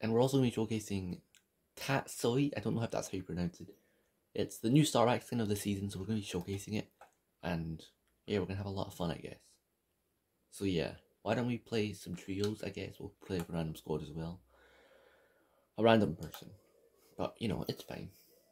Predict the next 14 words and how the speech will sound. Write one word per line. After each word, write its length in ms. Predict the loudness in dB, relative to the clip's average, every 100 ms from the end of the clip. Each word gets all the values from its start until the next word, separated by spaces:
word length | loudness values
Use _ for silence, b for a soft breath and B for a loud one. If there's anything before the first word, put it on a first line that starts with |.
| -16
So, 320 | -2 0 0 -8 _
let's 180 | 6 6
get 140 | 4
to 60 | 2
the 60 | 4
match, 260 | 2 0 -2
and 100 | -2
hopefully 300 | 0 0 0
we 180 | 2
win. 200 | 2 0 -6 _ _ _ B B B B B 6
Alright, 500 | 8 8 6 6 4
team, 280 | 0 0 0
we're 160 | -2
here. 320 | -2 -6 -6